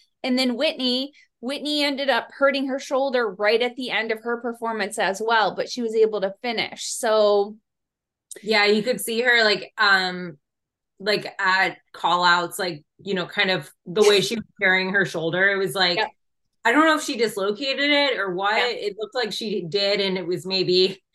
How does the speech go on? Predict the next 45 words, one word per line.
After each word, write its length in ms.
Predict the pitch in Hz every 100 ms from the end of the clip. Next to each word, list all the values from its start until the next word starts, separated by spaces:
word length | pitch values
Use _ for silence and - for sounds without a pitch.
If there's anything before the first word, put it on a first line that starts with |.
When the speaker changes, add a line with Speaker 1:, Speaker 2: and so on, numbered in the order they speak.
| _ _ _ _ _
Speaker 2:
popped 360 | - 190 190 -
back 260 | 185 175
in, 260 | 185 226 240
and 140 | 226 208
she 160 | 214
was 160 | 180 -
kind 220 | 202 185
of 120 | 180
like, 360 | 170 160 175 170 - _ _ _ _ _ -
Speaker 1:
Yeah, 420 | 269 233 196 202 _
that's, 220 | 294 277 277
I 160 | 254
think 200 | 277 311
that's 160 | 311 302
exactly 560 | 262 254 233 - 254 247
what 280 | 233 214
Oksana 500 | - 220 - 214 208 214
said, 280 | 240 208
that 220 | 196 - -
it, 140 | 196 -
it 200 | 202 -
popped 340 | 254 220 220
out, 440 | 214 214 220 208 -
'cause 120 | 254
she 120 | - 294
was 180 | 330 -
saying 260 | 247 240
that 160 | 226 143
when 120 | 208
she 160 | 214 220
did 240 | 196 175
her 140 | 214 190
speech, 500 | - 208 196 139 -
that 220 | 208 -
Whitney's 320 | 202 214 208
shoulder 300 | 208 196 180 185
popped 340 | - 180 -
out. 260 | 208 190 -
So 80 | 214
I 80 |
think 200 | 240 269 254
when 160 | 226
it 100 | - -
pops 300 | 226 220 -
out 280 | 196 202